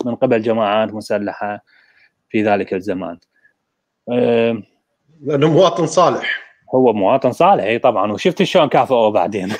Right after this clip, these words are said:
Speaker 2: يس.
Speaker 1: <laughs> إي. وصف المكان، آه، الذي لا يخلو من التهكم والسحري-، والسخرية من الوضع السياسي.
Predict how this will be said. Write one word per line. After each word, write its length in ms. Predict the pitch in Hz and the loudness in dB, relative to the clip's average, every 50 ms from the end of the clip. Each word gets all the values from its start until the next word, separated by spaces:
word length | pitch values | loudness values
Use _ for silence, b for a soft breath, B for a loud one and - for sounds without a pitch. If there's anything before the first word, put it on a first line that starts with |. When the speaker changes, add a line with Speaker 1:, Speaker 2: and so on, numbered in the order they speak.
| - - - - | -12 -14 -10 -8
Speaker 2:
يس. 520 | 120 117 107 - - - - - - _ _ _ _ | -8 -8 -8 -10 -16 -20 -20 -20 -20 _ _ _ _
Speaker 1:
<laughs> 380 | _ - - - - 156 - - | _ -20 -20 -20 -20 -20 -18 -14
إي. 240 | 104 90 82 87 _ _ b b b b b b b b - - | -14 -12 -14 -14 _ _ b b b b b b b b -2 0
وصف 240 | 170 190 - - | 0 0 2 0
المكان، 640 | 196 180 170 139 - 175 170 170 170 170 170 170 165 156 | 0 0 0 0 2 2 2 2 0 0 -2 -4 -6 -4
آه، 340 | 139 135 131 123 120 117 | -4 -4 -4 -4 -4 -4
الذي 260 | 113 120 127 127 131 127 | -2 -2 -2 -2 -2 0
لا 200 | 135 151 160 156 | 2 2 2 2
يخلو 320 | 139 - - 147 139 131 | 0 -2 -4 -6 -6 -6
من 120 | 127 123 | -4 -6
التهكم 480 | 120 113 - 120 117 131 127 - 135 123 | -8 -8 -8 -6 -6 -6 -6 -6 -8 -8
والسحري-، 560 | 117 110 - - - - - 123 123 127 113 | -8 -8 -8 -12 -12 -8 -6 -6 -6 -6 -6
والسخرية 640 | 117 120 120 110 - 131 117 - 135 143 139 135 123 | -8 -10 -10 -12 -14 -14 -14 -10 -8 -6 -6 -4 -6
من 80 | 120 117 | -6 -8
الوضع 340 | 113 113 113 127 120 104 | -8 -4 -4 -4 -4 -4
السياسي. 680 | 101 110 - - 120 120 120 120 - - 123 120 127 127 | -10 -10 -8 -4 -2 -2 -2 -4 -4 -6 -8 -8 -8 -12